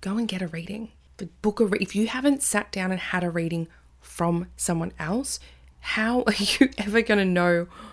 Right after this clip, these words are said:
how to do it for someone else? Do you know what I mean? So I recommend you go and get a reading from someone. Again, when you're choosing a reader, another topic for another day, but just make sure it's someone that you feel comfortable with.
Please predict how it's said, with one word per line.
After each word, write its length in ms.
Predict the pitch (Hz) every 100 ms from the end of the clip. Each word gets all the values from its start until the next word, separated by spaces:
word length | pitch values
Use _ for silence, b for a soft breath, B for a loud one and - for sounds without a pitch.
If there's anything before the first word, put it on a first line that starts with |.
| B B B _ _
how 160 | -
to 80 | 180
do 160 | 180 175
it 80 | -
for 80 |
someone 220 | - - -
else? 200 | - -
Do 120 | 214
you 20 |
know 80 | 208
what 80 | 208
I 60 |
mean? 240 | 202 220 349 _ B -
So 220 | - 202 -
I 160 | 196
recommend 460 | 214 226 226 185 175
you 80 | 170
go 180 | 170
and 100 | 165
get 120 | 165 170
a 80 |
reading 400 | 160 151 156 156 - _ _
from 340 | - 160 156
someone. 480 | 160 - - - 196 _ _ -
Again, 400 | 165 175 160 165
when 120 | 165
you're 160 | 185
choosing 360 | 254 - 262 254
a 40 |
reader, 380 | 185 170 175 - _ -
another 300 | 196 202 196
topic 280 | 208 185 180
for 100 | 190
another 200 | 175 170
day, 280 | 170 165 156
but 220 | 170 170 - B B B
just 200 | - -
make 140 | 240
sure 160 | - 185
it's 140 | 180
someone 180 | 185 175
that 200 | 170 -
you 100 | 175
feel 180 | 165 160
comfortable 840 | - - - 156 - 160 160 156 - _ _ -
with. 400 | 226 220 -